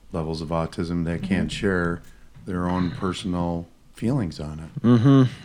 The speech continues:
Speaker 3: And, I mean, I've got a, the main thing is, is I've got a lot of different thoughts about it. Like, I've had a whole circle of emotions go through, through my head. Um,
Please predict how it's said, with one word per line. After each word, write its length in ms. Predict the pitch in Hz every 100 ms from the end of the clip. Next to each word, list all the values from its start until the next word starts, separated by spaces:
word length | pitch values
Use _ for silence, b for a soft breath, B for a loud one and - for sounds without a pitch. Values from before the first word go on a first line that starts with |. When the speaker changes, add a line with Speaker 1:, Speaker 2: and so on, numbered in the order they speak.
| -
Speaker 3:
And, 360 | 113 110 104 98 B B B B B B B B -
I 100 | 113
mean, 400 | 117 113 110 101 B - -
I've 180 | 113 117
got 220 | 127 127
a, 300 | 127 117 107 B B B - -
the 80 |
main 260 | 117 131 151
thing 200 | 143 131
is, 180 | 113 101
is 120 | 92
I've 160 | 98 90
got 160 | 98
a 60 | 90
lot 200 | 90 101
of 300 | 95 90 82 B B B B -
different 380 | 113 110 104 87
thoughts 360 | - 85 98 107
about 340 | 101 104 107
it. 260 | 113 104 -
Like, 220 | 110 101 98
I've 160 | 98
had 160 | 107 101
a 80 | 92
whole 400 | 107 104 101 98 B B B B -
circle 640 | - 113 107 104 101 101
of 160 | 92 104
emotions 560 | 101 98 98 - 98
go 180 | 92 95
through, 440 | - 104 104 95 B B B B B B B -
through 160 | 120
my 160 | 113 104
head. 440 | 87 101 95 87 B -
Um, 520 | - 98 87 76 87